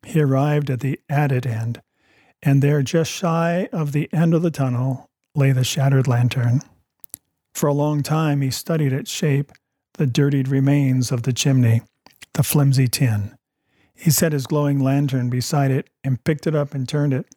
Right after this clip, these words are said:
the dirt falling out from its base where the oil had been stored. The construction was pathetic. To think that such a crude model would ever bring him the gold he desired? What gold was better than the warmth to live?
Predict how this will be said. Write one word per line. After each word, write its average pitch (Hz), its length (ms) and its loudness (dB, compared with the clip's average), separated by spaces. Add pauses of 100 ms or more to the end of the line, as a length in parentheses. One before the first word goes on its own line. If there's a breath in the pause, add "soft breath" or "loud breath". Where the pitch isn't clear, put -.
(400 loud breath)
the 143 120 2
dirt 143 260 0
falling 135 360 0
out 143 200 -2
from 139 180 -6
its 131 160 -6
base 139 420 -2
where 131 120 0
the 135 140 -2
oil 147 320 2
had 151 220 0
been 131 200 -2
stored. 135 520 0 (1200)
The 143 120 0
construction 156 680 -2
was 143 140 -2
pathetic. 165 640 -2 (480 soft breath)
To - 100 -2
think 156 240 -2
that 156 140 -6
such 156 260 -4
a 147 60 0
crude 175 320 -2
model 160 380 0
would 147 140 -2
ever 160 260 -2
bring 139 260 -2
him 135 160 -2
the 131 80 -2
gold 143 320 -2
he 165 100 -4
desired? 139 600 -2 (920)
What 180 220 0
gold 160 260 0
was 156 220 -2
better 160 440 -2 (360)
than 165 240 -2
the 160 80 2
warmth 156 400 0
to 185 100 0
live? 180 520 -2